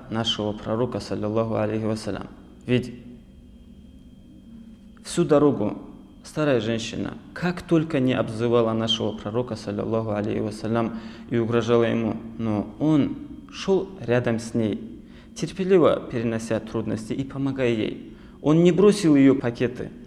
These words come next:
он не ответил ей негативом. И вот этот благой нрав привёл эту женщину в ислам. Этой старуш-, старушке даже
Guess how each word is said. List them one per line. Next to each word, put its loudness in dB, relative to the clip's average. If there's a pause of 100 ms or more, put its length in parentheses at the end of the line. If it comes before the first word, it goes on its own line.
(220)
он 4
не 4
ответил 4
ей 6
негативом. 2 (680)
И -2 (380)
вот -4
этот -2
благой 2
нрав 4 (840)
привёл 0 (800)
эту -6
женщину -4 (280)
в -4
ислам. -6 (720)
Этой -2
старуш-, 0
старушке 0 (140)
даже 2